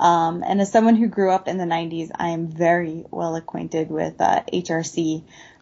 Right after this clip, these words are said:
former First Lady, former Senator, former Secretary of State,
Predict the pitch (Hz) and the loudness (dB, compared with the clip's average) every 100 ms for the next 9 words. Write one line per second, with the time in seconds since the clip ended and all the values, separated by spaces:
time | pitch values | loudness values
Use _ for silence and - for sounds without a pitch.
0 | _ - 165 156 156 139 143 208 220 202 | _ 0 0 0 -4 -10 -2 2 4 4
1 | 190 185 175 156 151 151 - 180 180 165 | 4 2 -2 -4 -4 -6 0 0 2 0
2 | 170 165 165 - 151 147 147 156 160 151 | 2 2 0 -4 -10 -10 -10 -10 -10 -8
3 | 156 151 - - - 262 240 220 214 | -6 -6 -10 -14 -4 2 4 6 2